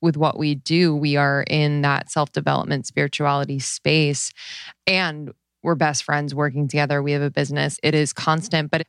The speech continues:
brings me a lot of peace to know that that can be a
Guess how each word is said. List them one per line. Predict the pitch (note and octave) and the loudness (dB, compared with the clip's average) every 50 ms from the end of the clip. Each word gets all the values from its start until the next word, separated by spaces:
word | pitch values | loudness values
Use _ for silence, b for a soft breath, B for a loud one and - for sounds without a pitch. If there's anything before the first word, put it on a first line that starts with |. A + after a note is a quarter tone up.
| _ | _
brings | - F3 F#3 E3+ | -2 -2 0 2
me | F#3 G3+ F#3+ | 2 2 4
a | F3+ | 4
lot | E3+ D#3+ D#3 D3+ D#3 D3+ | 4 4 2 2 2 0
of | D3+ C#3+ - _ _ | -2 -4 -8 _ _
peace | - - D#3+ D3+ D#3 - - - | -8 -4 -4 -4 -2 -4 -4 -4
to | - - D#3+ | -4 -4 -2
know | D3+ D3 D3 C#3+ C#3+ D3 D3 C#3+ D3 C#3+ | -2 0 0 2 2 2 2 2 0 0
that | C#3 D3 C#3 C#3 C#3 C#3 C#3+ D2+ - - _ _ _ _ _ _ _ _ _ _ _ _ _ _ _ | 0 0 0 2 0 0 -2 -4 -6 -10 _ _ _ _ _ _ _ _ _ _ _ _ _ _ _
that | F3 D#3+ D3 D3+ E3 D3+ D#3 D#3+ - - - | -4 0 2 4 4 4 4 2 -2 -4 -6
can | - - - - D#3 D#3 D3+ D#3+ E3 C#3+ | -6 -4 -2 0 0 0 0 -2 -2 -2
be | D3 D3 C#3+ C#3+ C#3+ C#3+ C#3+ - - | 0 0 2 2 0 0 -2 0 0
a | D3 D3 C#3+ C#3+ C#3+ C#3+ C#3+ C#3+ C#3+ - D#2+ | 0 0 2 0 0 0 -2 -2 -4 -6 -8